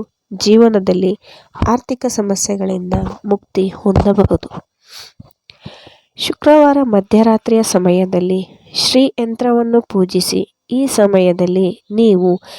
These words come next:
ಎಂಟು ತುಪ್ಪದ ದೀಪಗಳನ್ನು ಬೆಳಗಿಸಬೇಕು. ಗುಲಾಬಿ ಪರಿಮಳಯುಕ್ತ ಧೂಪವನ್ನು ಸುಟ್ಟು ಮತ್ತು ಮಖಾನ್ ಖೀರ್ ಅನ್ನು ಅರ್ಪಿಸಬೇಕು.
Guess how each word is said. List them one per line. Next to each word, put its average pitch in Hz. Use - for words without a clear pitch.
ಎಂಟು 262
ತುಪ್ಪದ 247
ದೀಪಗಳನ್ನು 180
ಬೆಳಗಿಸಬೇಕು. 208
ಗುಲಾಬಿ 202
ಪರಿಮಳಯುಕ್ತ 196
ಧೂಪವನ್ನು 180
ಸುಟ್ಟು 196
ಮತ್ತು 208
ಮಖಾನ್ 254
ಖೀರ್ 202
ಅನ್ನು 185
ಅರ್ಪಿಸಬೇಕು. 214